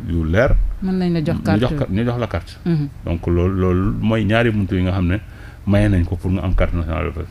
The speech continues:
Speaker 2: Mais ñi nga xamante ni yàgg nañ ci biir presse bi te biñ ciy dugg, a-, a-, amaguñ, amuñu woon diplôme,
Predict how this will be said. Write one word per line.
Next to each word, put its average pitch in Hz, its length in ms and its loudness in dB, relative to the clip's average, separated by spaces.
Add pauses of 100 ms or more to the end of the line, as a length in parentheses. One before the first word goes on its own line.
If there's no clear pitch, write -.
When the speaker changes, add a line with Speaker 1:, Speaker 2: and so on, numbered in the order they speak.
(120)
Speaker 2:
Mais 220 240 6
ñi 226 160 6
nga 240 120 4
xamante 196 440 4
ni 214 140 4 (180)
yàgg 190 300 4
nañ 180 360 4
ci 196 160 2
biir 202 320 6
presse 185 380 2
bi 233 180 4 (360)
te 202 100 6
biñ 202 220 6
ciy 208 220 2
dugg, 170 220 4 (360)
a-, 208 340 -2
a-, 208 140 0
amaguñ, 196 480 4
amuñu 226 280 6
woon 185 180 6
diplôme, 170 400 4